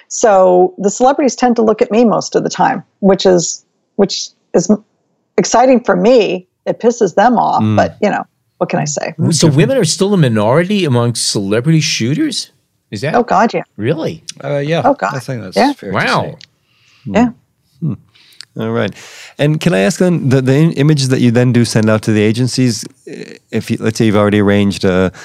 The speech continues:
Speaker 2: a fee with a client, is that icing on the cake, a little extra money, or is that the bulk of, of what you're earning, if I can ask?
Speaker 1: If I send the, the images to, to an agent, um, the return on that is very low.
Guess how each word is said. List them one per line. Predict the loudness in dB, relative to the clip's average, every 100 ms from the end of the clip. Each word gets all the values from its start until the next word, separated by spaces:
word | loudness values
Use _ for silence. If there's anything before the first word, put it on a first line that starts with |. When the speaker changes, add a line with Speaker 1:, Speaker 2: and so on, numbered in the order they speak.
| -20 -16 -6
Speaker 2:
a | -6
fee | 0 2
with | 2 0
a |
client, | 0 0 0 0 -4 -10 -20 -20 _ -2
is | 0 2
that | 0 0 -6 -6
icing | -2 0 0 2
on | 0
the |
cake, | 0 2 2 0 -2
a | -2
little | 0 0 0
extra | -2 0
money, | 0 2 2 2
or | 2 2
is |
that | 2 -2 -4
the | -18 -12 -4
bulk | -2 0 0 0
of, | -4 -4 -12 -16 -18 -20 _ _
of | -6 -4
what | -4
you're | -2 -2
earning, | 0 -2 -2
if | -6 -6
I |
can | -6 -8
ask? | -8 -12 _ _ _ _ _ _ _ _ _ _ _ _ _ _ _ _ _ _ _ _ _ -2
Speaker 1:
If | 2
I | 2
send | 2 2
the, | 2 0
the | 2 2
images | 4 2 4 0
to, | 2 4 4 2 0
to | 2
an | 2
agent, | 2 2 2 2 0
um, | 2 2 0 -6 _ _ _ -2
the | 2 4
return | 2 0 0 2
on | 4
that | 4 4
is | 2 2
very | 2 4
low. | 2 2 2 0